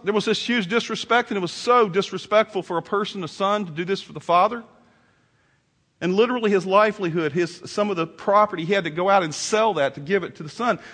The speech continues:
So the father, instead of taking revenge and doing what he probably felt like he should do, the father kept the door open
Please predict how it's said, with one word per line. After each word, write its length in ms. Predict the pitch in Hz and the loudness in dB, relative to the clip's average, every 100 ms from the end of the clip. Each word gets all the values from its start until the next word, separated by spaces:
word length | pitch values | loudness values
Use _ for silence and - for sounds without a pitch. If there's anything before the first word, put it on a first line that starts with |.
| - | -20
So 400 | - 220 202 185 - - _ _ | 0 4 4 2 -10 -20 _ _
the 80 | 190 | -4
father, 500 | - 285 311 226 180 | 2 4 6 4 2
instead 320 | 196 - 285 | -2 -2 2
of 220 | 233 - | 2 2
taking 380 | - 233 240 220 | -2 -2 0 -2
revenge 520 | 190 165 220 226 190 | 0 0 0 2 0
and 160 | 165 165 | -2 -4
doing 280 | 214 247 196 | -2 -2 0
what 160 | 208 | 0
he 100 | 196 | 0
probably 520 | 185 - 226 214 185 151 | -8 0 2 4 2 -6
felt 360 | - 311 269 | 4 4 6
like 200 | 202 170 | 0 -2
he 120 | 165 | -6
should 240 | 147 143 131 | -8 -8 -4
do, 300 | 135 131 135 - - - - | -2 -2 -4 -14 -20 -20 -8
the 100 | 170 | -6
father 340 | - 226 226 214 | 6 6 6 2
kept 260 | - 214 | 0 -2
the 60 | 180 | 0
door 300 | 180 185 180 | 0 2 2
open 360 | 185 180 165 | 2 -2 -6